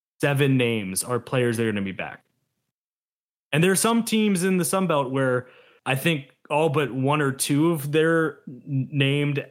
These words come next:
accolade players on this were seniors. And so that's a huge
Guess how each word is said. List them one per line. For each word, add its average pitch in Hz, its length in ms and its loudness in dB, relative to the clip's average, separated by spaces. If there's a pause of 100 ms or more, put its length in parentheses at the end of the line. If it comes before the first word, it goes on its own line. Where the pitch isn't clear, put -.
(220)
accolade 139 500 -2
players 147 380 0
on 151 260 0
this 160 340 0 (300)
were 139 180 0
seniors. 107 800 0
And 127 220 0
so 131 180 2
that's 143 480 -2 (320)
a 131 120 2
huge 131 800 0